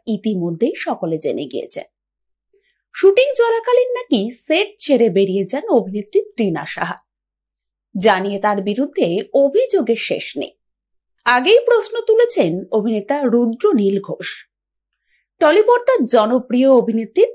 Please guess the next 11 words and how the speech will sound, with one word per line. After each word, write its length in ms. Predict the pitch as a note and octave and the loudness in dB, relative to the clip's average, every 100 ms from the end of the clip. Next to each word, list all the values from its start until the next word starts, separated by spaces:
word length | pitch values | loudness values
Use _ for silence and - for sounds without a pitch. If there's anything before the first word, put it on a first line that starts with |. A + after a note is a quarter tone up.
| - | -2
তৃণা 280 | A#3+ F3 E3 | -2 -2 -6
সাহা, 320 | E3+ D#3 D#3+ _ _ - | -8 -8 -10 _ _ -2
তাকে 320 | A3+ A#3 E4 | -2 -2 -6
নিয়ে 360 | C5 D#5 B4+ A4 G#4 | -8 -2 0 0 -2
এহেন 260 | F#4+ G#4 | -4 -6
অভিযোগ 760 | G#4 G4+ D4 D#4+ F#4+ D4 A3 A3 | -6 -4 -2 0 -2 -2 -4 -6
কোনোভাবেই 800 | - G#3+ A3 F#3+ F3 E3+ G3+ G#4+ A4 | -4 -2 -2 -8 -8 -4 -4 -2 0
মেনে 220 | F4 E4 | 2 4
নিতে 280 | E4 E4+ E4+ | 2 0 -6
পারছিলেন 640 | C4+ A#3+ A#3+ - C4+ C#4 | -6 -8 -8 -6 -2 -2
না 160 | D#4 | -4